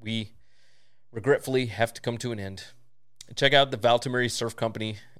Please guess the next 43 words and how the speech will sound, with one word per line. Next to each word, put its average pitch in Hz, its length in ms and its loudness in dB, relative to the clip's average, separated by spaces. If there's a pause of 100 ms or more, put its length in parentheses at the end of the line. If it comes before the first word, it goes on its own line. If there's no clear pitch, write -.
(140)
at 104 300 -6
valtameri 113 480 0
surf - 300 -6
co 120 180 -4
dot 107 240 0
com. 98 320 -8
Use 107 120 -6
the 104 100 -6
promo 113 260 -2
code 104 240 -2
Gary 110 260 -2
ten 113 500 -6
to - 80 -8
get 110 160 -12
ten 117 140 -8
percent 101 300 -8
off 101 220 -2
of 104 120 -6
your 101 220 -12
order. 131 400 0 (460)
Uh, 110 180 6
we 123 80 0
may 160 120 4
be 151 100 0
bringing 143 320 0
on 131 240 4 (100)
a 120 340 0
new 123 520 -2 (320)
advertiser 110 680 -8
this 113 200 -8
week, 104 340 -12 (140)
uh, 95 200 -6
for 104 280 -6
the 98 320 -6
November 101 600 -8 (380)
season, 107 380 -10
so 104 140 -4
I 98 120 -6
am 98 100 -8
excited 98 400 -6
about 95 240 -8
that. 120 260 0 (420)
Um, 101 380 0